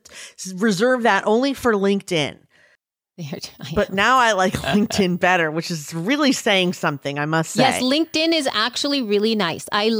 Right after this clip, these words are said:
Speaker 2: I enjoy LinkedIn.
Speaker 1: I'm
Speaker 2: I think
Speaker 1: enjoying it
Speaker 2: LinkedIn
Speaker 1: much
Speaker 2: is great.
Speaker 1: more. Mm-hmm.
Speaker 2: For sure. Now, Jessica, though, speaking of where have you been, though?
Speaker 1: Or ha-, yeah.
Speaker 2: You say, like,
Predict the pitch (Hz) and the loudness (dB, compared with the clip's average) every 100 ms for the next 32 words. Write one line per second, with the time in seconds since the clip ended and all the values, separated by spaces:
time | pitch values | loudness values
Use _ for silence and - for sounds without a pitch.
0 | 208 208 208 262 240 240 240 285 330 190 | 0 0 0 2 2 2 2 2 2 2
1 | 196 202 202 202 180 175 220 214 175 196 | 2 2 2 2 4 4 2 2 2 2
2 | 214 175 180 139 127 - - _ 160 156 | 2 2 0 0 -4 -10 -18 _ -12 -10
3 | 151 165 165 180 233 202 240 202 151 - | -8 -8 -10 0 0 2 0 0 0 -6
4 | - - 220 247 220 208 202 285 349 - | -20 -4 0 2 2 0 -2 0 0 0
5 | - 190 180 165 175 190 - 302 330 392 | 0 2 2 2 2 -2 -4 -4 0 0
6 | 320 202 196 190 185 175 _ 190 190 208 | 0 2 2 4 2 -2 _ -4 0 2
7 | 196 185 175 175 170 240 370 214 131 85 | 2 0 -2 -4 -2 0 2 2 0 -2
8 | 147 - _ 175 196 175 - _ _ _ | -6 -10 _ -4 -2 -4 -6 _ _ _
9 | 147 139 208 285 359 415 302 240 208 202 | -12 -4 0 2 2 0 0 0 2 2
10 | 170 170 - | 0 -2 -8